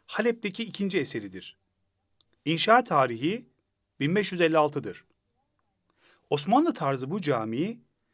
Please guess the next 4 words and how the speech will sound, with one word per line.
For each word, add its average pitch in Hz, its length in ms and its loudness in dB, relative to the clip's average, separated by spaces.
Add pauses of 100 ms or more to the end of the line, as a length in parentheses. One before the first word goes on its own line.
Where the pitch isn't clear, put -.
(120)
Halep'in 208 640 -2 (280)
medresesiz 220 760 -2
ilk 240 160 -6
camisidir. 101 800 -8